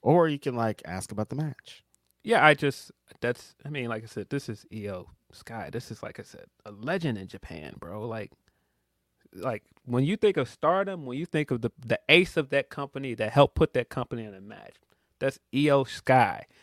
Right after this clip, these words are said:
Speaker 2: Like, when you think of, like, possibly Kairi coming there, and then, like I said, you're having matches with Asuka, like, how big of a deal it is that you're having matches with Asuka. Uh, Taylor Swift would have been the last thing on my mind if I had a question for Io Sky. Like, that's just not,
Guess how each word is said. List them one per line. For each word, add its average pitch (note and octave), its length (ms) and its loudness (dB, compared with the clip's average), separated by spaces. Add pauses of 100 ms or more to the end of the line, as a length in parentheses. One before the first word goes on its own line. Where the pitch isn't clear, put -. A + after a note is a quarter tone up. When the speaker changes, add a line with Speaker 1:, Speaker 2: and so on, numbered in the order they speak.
(180)
Speaker 2:
Like, A2+ 240 -2
when A2+ 120 -2
you E3 120 -4
think F#3+ 240 -2
of, D3+ 120 -4
like, B2+ 280 -6
possibly D3+ 480 -4
Kairi E3 440 4
coming D3 280 -6
there, C3+ 240 0 (240)
and A2+ 100 -10
then, C3 80 -6
like B2+ 200 -8
I A#2+ 40 -4
said, A2+ 260 -12
you're C3+ 140 -10
having D3 400 -2
matches C#3 460 0
with A#2 240 -2
Asuka, C3+ 420 0
like, G#2+ 220 -10
how D#3 200 2
big D3 280 0
of D3 80 -2
a C3+ 80 2
deal D3 380 2
it C#3+ 120 0
is A#2+ 160 -2
that - 140 -8
you're A#2+ 80 0
having A2+ 180 -4
matches A2 300 -10
with A2+ 140 -14
Asuka. G#2 340 -8 (280)
Uh, D3 140 4 (320)
Taylor G#3+ 220 8
Swift F3 200 0
would D#3 80 -2
have C#3 40 -4
been C3 100 -2
the A2+ 80 -2
last G#2+ 240 -4
thing G#2 160 -10
on E2+ 80 -16
my D2 100 -16
mind C2 360 -16
if B2+ 160 4
I D#3+ 100 12
had D#3+ 140 12
a C#3+ 60 6
question D3+ 420 8
for - 200 -4
Io B2+ 200 4
Sky. - 420 -8
Like, A2 200 -12
that's C#3 160 -4
just F#3 200 -2
not, D3 340 6